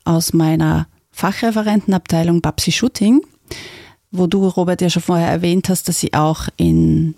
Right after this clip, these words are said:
Fachbeirat für Podium Jazz Pop Rock dabei ist,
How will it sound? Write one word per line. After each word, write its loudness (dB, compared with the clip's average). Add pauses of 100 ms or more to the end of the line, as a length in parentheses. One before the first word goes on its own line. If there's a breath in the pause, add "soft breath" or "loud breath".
Fachbeirat -2
für -2
Podium 0
Jazz -2
Pop -4
Rock -4
dabei 0
ist, -4